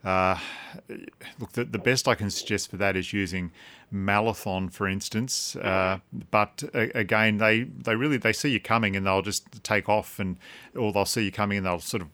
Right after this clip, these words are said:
Speaker 1: move around the plant and get in different positions so they're out of harm's way. Uh, so, look, they are very difficult to get rid of, uh, grasshoppers. You might even try, you know, some pyrethrum if you want something a little bit sort of softer and safer,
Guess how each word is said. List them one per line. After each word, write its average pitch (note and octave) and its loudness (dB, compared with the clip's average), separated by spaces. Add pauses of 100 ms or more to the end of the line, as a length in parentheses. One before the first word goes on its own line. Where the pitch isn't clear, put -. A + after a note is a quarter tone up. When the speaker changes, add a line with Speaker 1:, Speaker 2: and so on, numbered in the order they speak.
Speaker 1:
move G2+ 0
around G2+ 2
the F#2+ -4
plant G#2+ -2
and F2+ -4
get G2+ 0
in F#2+ -2
different F#2 -6
positions G2 -6
so F#2+ 0
they're F#2 0 (380)
out G2+ 2
of F#2 -4
harm's F#2+ -4
way. G2 2 (480)
Uh, F#2+ 0
so, A2 2
look, A2 -2
they A2 2 (120)
are A2+ 6
very F#2+ 2
difficult E2+ -8
to D#2+ -16
get G2 -2
rid F#2 -2
of, - -10
uh, F2 -2 (120)
grasshoppers. F#2+ -2 (260)
You A2+ 2
might A#2 8
even E2+ -4
try, F#2 0
you A2+ -6
know, F2 -2
some - -6
pyrethrum G2+ -2
if F#2 -4
you G2+ -6
want G2+ -2
something G2+ -6
a F#2+ -6
little F#2+ -4
bit F#2 -4
sort F2+ -10
of F2 -12
softer A2 -2
and F#2+ -4
safer, A#2+ 0